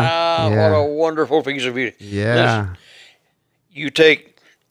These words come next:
Speaker 1: somebody that can sing. Now, my son,
Speaker 2: Mm-hmm.
Speaker 1: my son David.
Speaker 2: He can sing.
Speaker 1: He can sing it.
Speaker 2: Yes,
Speaker 1: And,
Speaker 2: sir,
Speaker 1: and
Speaker 2: he
Speaker 1: Mark
Speaker 2: can.
Speaker 1: can too, by the way.
Speaker 2: Yeah, yeah.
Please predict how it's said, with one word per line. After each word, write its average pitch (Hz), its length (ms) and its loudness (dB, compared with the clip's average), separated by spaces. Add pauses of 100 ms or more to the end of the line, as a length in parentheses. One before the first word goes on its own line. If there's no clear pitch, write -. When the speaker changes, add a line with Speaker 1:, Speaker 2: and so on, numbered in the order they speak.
(200)
Speaker 1:
somebody 131 380 2
that 131 160 -2
can 120 140 -8
sing. 113 360 -2
Now, 104 220 -6
my 123 180 -2
son, 92 220 -8
Speaker 2:
Mm-hmm. 87 100 -8
Speaker 1:
my 131 160 -6
son 110 300 -12
David. 107 420 -6 (320)
Speaker 2:
He 92 140 -20
can 98 180 -4
sing. 80 360 -10 (460)
Speaker 1:
He 127 100 -20
can 120 160 -14
sing 123 280 -4
it. - 80 -20 (100)
Speaker 2:
Yes, 92 420 -8
Speaker 1:
And, 98 80 -6
Speaker 2:
sir, - 40 -4
Speaker 1:
and 85 80 -8
Speaker 2:
he 92 40 -10
Speaker 1:
Mark 127 240 -4
Speaker 2:
can. 87 80 -14
Speaker 1:
can 117 280 -10
too, 113 220 -6
by - 240 -16
the 101 80 -20
way. 92 160 -20
Speaker 2:
Yeah, 92 120 -16 (200)
yeah. 95 200 -14